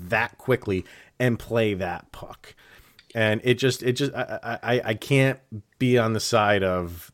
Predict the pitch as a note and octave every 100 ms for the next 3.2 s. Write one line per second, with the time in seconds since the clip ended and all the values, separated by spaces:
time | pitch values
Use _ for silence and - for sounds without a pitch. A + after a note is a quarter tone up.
0 | - G2 G2 G2+ F2+ E2+ F2 E2+ - E2+
1 | D2 D2+ - F2 F2 F#2 G#2+ F#2+ F#2+ F2+
2 | E2+ E2+ - E2+ D#2+ - - E2 D#2+ D2+
3 | C#2+